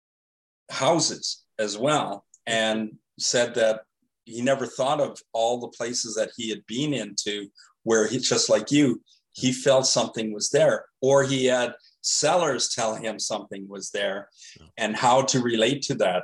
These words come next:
Speaker 1: And, and again, we've, you and I have talked about this before, where if somebody asks you, you have to disclose that
Speaker 2: Yeah.
Speaker 1: as,
Speaker 2: Yeah.
Speaker 1: as part of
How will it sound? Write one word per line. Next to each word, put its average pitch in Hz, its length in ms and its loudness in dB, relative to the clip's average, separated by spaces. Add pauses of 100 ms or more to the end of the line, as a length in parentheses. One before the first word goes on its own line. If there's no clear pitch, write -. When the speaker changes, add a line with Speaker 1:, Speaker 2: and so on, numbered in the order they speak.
Speaker 1:
And, 104 240 -6 (140)
and 98 240 -6
again, 110 380 0
we've, 131 340 0
you 135 260 4
and 151 100 4
I 143 120 4
have 135 180 4
talked 120 320 2
about 117 360 -2
this 110 160 -4
before, 156 480 2
where 113 220 2 (380)
if 117 140 0
somebody 151 520 2
asks 160 580 0
you, 107 420 -6 (340)
you 127 160 2
have 139 260 0
to 104 120 -10
disclose 139 720 -2
that - 340 -4 (140)
Speaker 2:
Yeah. 107 80 -4
Speaker 1:
as, 104 180 -6
Speaker 2:
Yeah. 95 140 -8
Speaker 1:
as 107 300 -4
part 110 260 0
of 98 80 -16